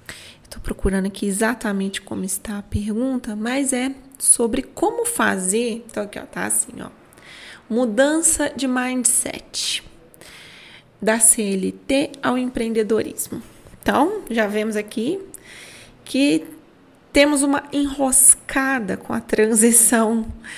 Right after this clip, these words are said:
da C L T ao empreendedorismo, que nos pede uma luz no fim do túnel. Eu quero falar um pouquinho sobre, não essa transição, mas as características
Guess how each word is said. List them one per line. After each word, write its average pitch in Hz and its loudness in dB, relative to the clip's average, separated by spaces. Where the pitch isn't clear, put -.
da 220 -2
C 233 0
L 233 2
T 226 4
ao 220 -2
empreendedorismo, 233 0
que - 0
nos 330 4
pede 233 0
uma 208 -4
luz 226 2
no 202 -2
fim 202 -4
do 190 -2
túnel. 185 -8
Eu 196 -4
quero 208 -6
falar 214 -4
um 202 -6
pouquinho 208 -8
sobre, 226 -6
não 403 -6
essa 285 -2
transição, 220 -2
mas 254 -2
as 254 0
características 247 -4